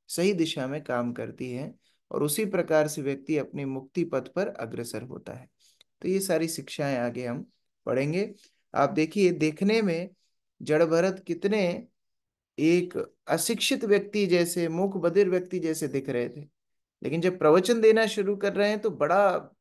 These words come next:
ज्ञानियों जैसा प्रवचन दे रहे हैं, महाज्ञानी प्रवचन दे रहे हैं। तो इससे पता पड़ता है साधुओं की जो परख होती है, साधुओं की जो पहचान होती है, उनके उपदेशों से होती है। केवल बाह्य दृष्टि से साधु को कभी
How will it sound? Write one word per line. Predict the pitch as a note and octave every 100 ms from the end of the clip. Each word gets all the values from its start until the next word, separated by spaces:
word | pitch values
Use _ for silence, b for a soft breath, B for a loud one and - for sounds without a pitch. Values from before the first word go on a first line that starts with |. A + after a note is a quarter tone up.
| -
ज्ञानियों | B2+ C#3 D#3+ G3+ G#3+
जैसा | F#3 F3+ F3+
प्रवचन | C#3+ C#3 C#3 C3+
दे | A1+
रहे | G#1+ A#1
हैं, | C#3 _ _ _ _ -
महाज्ञानी | D3+ F#3 F#3+ D#3+ D3+ D3+
प्रवचन | C#3 C3 - B2+
दे | - -
रहे | -
हैं। | D3 _ _ _ _ _
तो | D#3+
इससे | E3 A#3
पता | A3 G#3 G#3+
पड़ता | G3+ F3+ G3
है | G3+
साधुओं | G3+ D#3+ D3+ F3 G#3 A3+
की | A3 E3+
जो | E3 D#3+ C#3+ - _ _ -
परख | F3 G#3+ A3
होती | E3+ D#3 D3+
है, | C#3+
साधुओं | C#3 C3 C#3 D#3+ E3
की | E3
जो | D3+
पहचान | D3 B2 B2 D#3+ D#3+
होती | C#3+ - B2+
है, | C#3+ B3 - _ _ _ -
उनके | G3 G3+ A3+
उपदेशों | F#3 - C#3+ D3 E3 D3+
से | B2
होती | A#2 - -
है। | A#2+ - _ _ _ _ _ -
केवल | F#3 G3+
बाह्य | C#3+ D3+ A3+
दृष्टि | G3+ G3+ - G3
से | G3
साधु | F#3 C#3+ C3 D3
को | D3+
कभी | D3 C#3 E3+ A3+